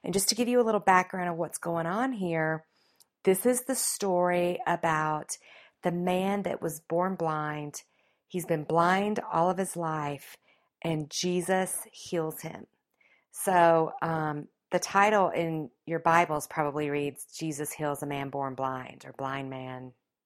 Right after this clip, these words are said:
you know, "Jesus Heals the Blind Man." So this is the story where, um, Jesus notices this blind guy, um, who's been blind since birth, and his disciples say to him, his followers say to him, "Jesus,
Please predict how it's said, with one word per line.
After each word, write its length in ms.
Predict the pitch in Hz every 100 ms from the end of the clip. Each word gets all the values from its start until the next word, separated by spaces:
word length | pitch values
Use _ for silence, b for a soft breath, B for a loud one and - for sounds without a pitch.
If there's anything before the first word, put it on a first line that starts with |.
| _
you 100 | -
know, 360 | 143 127 120 120 -
"Jesus 260 | 143 127
Heals 160 | - 135
the 120 | -
Blind 220 | 135 131
Man." 220 | 131 127 120 B B B B -
So 480 | - 208 175 170 -
this 200 | 185 214
is 140 | 240
the 120 | -
story 600 | 262 - 214 196 190 190
where, 520 | 180 170 160 160 156 -
um, 260 | 156 147 147
Jesus 360 | 170 180 190
notices 760 | 185 175 180 - 180 175 170 - b b b b
this 160 | - -
blind 480 | - 202 208 214 202
guy, 640 | 202 196 196 196 196 196 - 170
um, 600 | 160 156 151 147 147 156 _ _ _ -
who's 120 | 175
been 120 | 165
blind 400 | 165 170 208 226
since 240 | - -
birth, 480 | - 165 156 151 147 B B B -
and 120 | 175
his 200 | 185 170
disciples 600 | - - 180 196 208 190 -
say 220 | 165 160
to 80 | 156
him, 400 | 143 151 143 135
his 220 | 151 - -
followers 560 | 175 175 156 143 139
say 220 | - 143
to 80 | 135
him, 380 | 127 135 135 131
"Jesus, 400 | 160 165 175